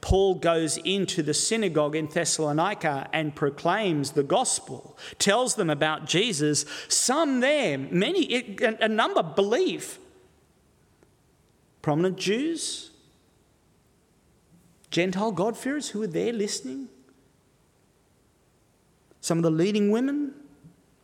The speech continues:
But other Jews were jealous. So they rounded up some bad characters from the marketplace, formed a mob, and started a riot in the city. They rushed to Jason's house in search of Paul and Silas in order to bring them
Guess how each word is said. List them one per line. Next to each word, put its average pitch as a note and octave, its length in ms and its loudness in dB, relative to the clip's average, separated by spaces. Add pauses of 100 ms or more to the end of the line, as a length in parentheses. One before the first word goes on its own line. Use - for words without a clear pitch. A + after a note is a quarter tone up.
(3000)
But D3 120 0
other A#3+ 220 0
Jews C3+ 400 -2
were D3+ 80 -4
jealous. G3 680 -4 (1300)
So F3 140 0
they F3 140 0
rounded F3 420 0
up D3+ 240 -2
some C#3+ 300 -2
bad D3+ 500 -4
characters C#3+ 580 -6
from C#3 200 -6
the C#3 40 -4
marketplace, C#3+ 800 -6
formed D#3 360 -4
a C3 40 -4
mob, C3+ 540 -4
and B2+ 180 -8
started C#3 540 -6
a C3 60 -6
riot C#3 520 -4
in C3+ 100 -6
the C3+ 80 -6
city. C3 360 -4
They C3 120 -2
rushed D#3+ 460 -2
to D3 100 -10
Jason's D3+ 520 -4
house D3+ 340 -4
in C#3+ 80 -6
search D#3 400 -2
of D3 160 -14
Paul D#3+ 320 -2
and C#3 100 -4
Silas D#3 540 -2
in D3 80 -4
order E3+ 240 -2
to D3 80 -10
bring E3+ 400 -2
them D3+ 160 -4